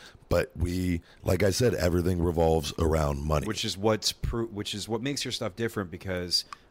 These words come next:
Speaker 2: a lot of these protein powders, these pre-workouts, they're just loaded with this stuff.
Speaker 1: Loaded, Chuck, because one, it's cheaper.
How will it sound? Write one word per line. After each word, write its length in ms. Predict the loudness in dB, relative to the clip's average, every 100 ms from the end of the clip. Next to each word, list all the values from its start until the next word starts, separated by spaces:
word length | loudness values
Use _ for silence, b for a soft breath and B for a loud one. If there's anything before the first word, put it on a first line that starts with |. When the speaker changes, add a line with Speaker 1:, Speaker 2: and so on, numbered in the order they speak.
| -2
Speaker 2:
a 60 |
lot 180 | 2 4
of 40 |
these 200 | 2 -2
protein 440 | -2 -2 -2 -4 -10
powders, 500 | -8 -6 -6 -8 -10
these 120 | -10
pre-workouts, 800 | -4 -2 2 2 0 -2 -4 -6
they're 80 | -6
just 240 | -6 -6 0
loaded 280 | 2 2 -2
with 120 | -2
this 100 | 0
stuff. 180 | 2 4
Speaker 1:
Loaded, 440 | 6 6 4 0 0
Chuck, 280 | 2 2 0
because 300 | 0 0 4
one, 240 | 4 4
it's 160 | 2 2
cheaper. 440 | 2 2 0 -4